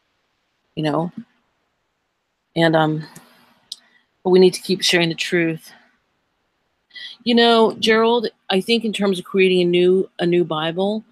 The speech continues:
in my opinion, it's beyond that, because right now what we're finding is that whole passages of scriptures are so mangled,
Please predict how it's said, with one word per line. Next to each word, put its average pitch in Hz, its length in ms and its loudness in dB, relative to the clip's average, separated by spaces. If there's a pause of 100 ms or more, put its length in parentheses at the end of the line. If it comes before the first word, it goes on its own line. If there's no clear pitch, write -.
(340)
in 185 140 0
my 175 180 2
opinion, 190 480 0
it's 170 140 -6
beyond 175 420 -2
that, 143 260 -8
because 165 320 -6
right 180 200 0
now 190 200 2
what 175 180 0
we're 170 60 -2
finding 170 720 -2 (960)
is 175 200 2
that 165 120 4
whole 185 360 4
passages 170 580 -4
of 151 80 -8
scriptures 165 560 -6
are 156 60 -8
so 170 220 -4
mangled, 170 580 -4